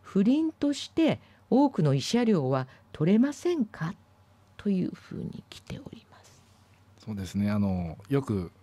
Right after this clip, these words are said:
Speaker 2: 夫婦ではありがちな内容になるかと思うんですが、
Speaker 1: はい。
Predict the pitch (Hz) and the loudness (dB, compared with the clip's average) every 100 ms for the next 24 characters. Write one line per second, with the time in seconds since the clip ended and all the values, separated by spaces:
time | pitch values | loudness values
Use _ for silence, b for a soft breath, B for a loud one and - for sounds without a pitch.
0 | _ - 131 101 104 113 101 78 - _ | _ -2 -2 0 0 0 0 -2 -10 _
1 | - 117 113 104 107 107 104 95 - 104 | -4 -2 0 -2 0 2 2 0 -4 -2
2 | 104 98 98 101 98 85 80 80 80 76 | 0 2 2 2 0 -2 -10 -6 -4 -6
3 | 76 95 107 | -6 -2 0